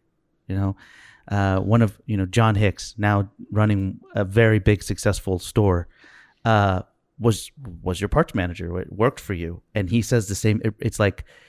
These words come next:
he was such an amazing mentor of teaching us how to build something and to think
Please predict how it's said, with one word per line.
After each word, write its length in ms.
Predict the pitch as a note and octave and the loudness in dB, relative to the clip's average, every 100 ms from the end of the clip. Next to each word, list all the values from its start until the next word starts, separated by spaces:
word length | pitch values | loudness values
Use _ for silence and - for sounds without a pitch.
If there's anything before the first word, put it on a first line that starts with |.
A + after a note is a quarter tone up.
| _ | _
he 400 | - B2+ B2+ A#2+ | 4 6 8 6
was 240 | G#2+ G#2+ - | 6 4 4
such 260 | A#2+ A2 | 0 0
an 80 | A2 | 0
amazing 400 | G2+ G#2 G2+ F#2+ | 2 2 0 0
mentor 360 | G2+ G2+ G#2 F2 | -2 0 -2 -2
of 120 | - | -4
teaching 440 | - A2 - G2 | -10 -8 -6 -4
us 180 | F#2+ F2 | -4 -6
how 440 | - A#2 G#2 F#2+ - _ _ - | -2 0 2 0 -6 _ _ -2
to 80 | A#2+ | 0
build 460 | F2+ B2 A2+ G2 - _ | 4 6 4 2 -8 _
something 520 | - A#2+ G2 G2+ F2+ | -2 0 0 -2 0
and 180 | B2 A2+ | 0 0
to 80 | A#2+ | 0
think 440 | - - A#2+ G2+ | -2 2 2 2